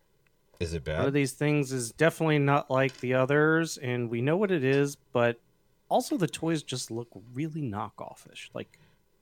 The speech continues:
Speaker 2: really bad, like,
Speaker 1: Yeah.
Speaker 2: lowered standards.
Speaker 1: So do you know, do you know where Little Mermaid lost me? And I haven't watched the movie, obviously, and I don't plan on watching the movie.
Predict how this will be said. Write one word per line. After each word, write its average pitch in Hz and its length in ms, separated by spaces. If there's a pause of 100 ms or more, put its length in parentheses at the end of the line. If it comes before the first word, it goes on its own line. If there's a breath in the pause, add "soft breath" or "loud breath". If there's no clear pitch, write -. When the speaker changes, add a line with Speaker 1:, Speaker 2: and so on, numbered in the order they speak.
(180)
Speaker 2:
really 190 200
bad, 107 420
like, 131 140 (220)
Speaker 1:
Yeah. 151 180
Speaker 2:
lowered 202 200
standards. - 760 (180)
Speaker 1:
So 120 220
do 113 220
you 135 60
know, 170 140
do 110 160
you 147 40
know 196 100
where 226 100
Little 123 240
Mermaid 107 320
lost 92 260
me? 87 240 (720 soft breath)
And 95 80
I 101 60
haven't 107 160
watched 95 320
the 87 60
movie, 82 240
obviously, 78 340
and 82 40
I 82 80
don't 78 140
plan 90 220
on 78 120
watching 76 280
the 76 80
movie. 73 260